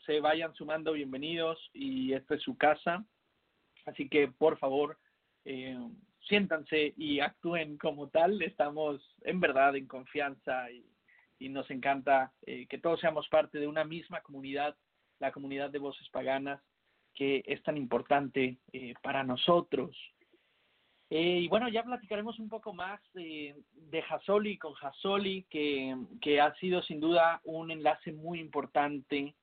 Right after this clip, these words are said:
eh, en, en los eventos de esta semana, y que fue una persona, eh, muy importante en la, en la vida de Príncipe Terión,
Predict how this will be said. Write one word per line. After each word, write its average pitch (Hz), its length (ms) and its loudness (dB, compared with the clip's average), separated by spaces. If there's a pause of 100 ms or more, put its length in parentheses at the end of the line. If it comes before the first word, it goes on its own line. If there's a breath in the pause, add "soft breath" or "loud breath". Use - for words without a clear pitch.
(120)
eh, - 680 -16 (220)
en, 127 240 -14 (720)
en 135 140 -10
los 131 180 -8
eventos 143 460 2
de 139 100 6
esta 147 280 -2
semana, 135 600 4 (680 loud breath)
y 175 160 6
que 185 100 4
fue 214 140 4
una 247 220 -2
persona, 196 680 -6
eh, 151 220 -8
muy 175 180 -12
importante 170 640 -10
en 143 220 -10
la, 131 420 -2
en 139 120 -14
la 135 100 -2
vida 147 340 0
de 131 300 -8
Príncipe 143 400 -8
Terión, 139 480 2